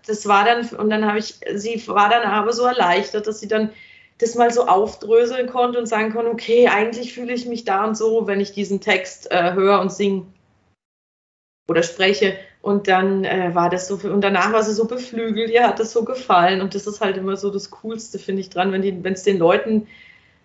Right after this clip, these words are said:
dann besser geht, wenn sie sich mit sich beschäftigen,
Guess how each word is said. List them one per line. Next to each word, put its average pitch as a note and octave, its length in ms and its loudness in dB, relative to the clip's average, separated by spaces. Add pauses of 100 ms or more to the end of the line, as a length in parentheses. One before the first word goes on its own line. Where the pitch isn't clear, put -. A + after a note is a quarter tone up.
(160)
dann G3+ 180 2
besser A3+ 320 2
geht, A#3 220 2
wenn A3 160 2
sie G#3 100 -6
sich A3+ 220 -4
mit A3+ 180 0
sich - 260 -8
beschäftigen, A3 920 -4